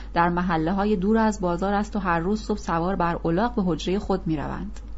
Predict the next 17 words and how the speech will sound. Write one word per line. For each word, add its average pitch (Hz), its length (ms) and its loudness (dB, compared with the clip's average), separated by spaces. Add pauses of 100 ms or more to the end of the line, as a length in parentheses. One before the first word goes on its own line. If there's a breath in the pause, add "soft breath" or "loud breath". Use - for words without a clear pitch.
(380 loud breath)
زیر 196 220 6
حجره‌هایشان 190 680 2
طویله 185 420 0
دارند، 175 400 -2
الاغ 170 280 2
خود 190 280 -2
را 190 60 2
در 180 180 4
آنجا 170 240 2
می‌بندند 160 560 0 (300 loud breath)
و 175 60 2
پالانش 220 560 2
را 247 60 0
هم 240 160 0
توی 226 220 2
حجره 180 280 2
می‌گذارند. - 680 -4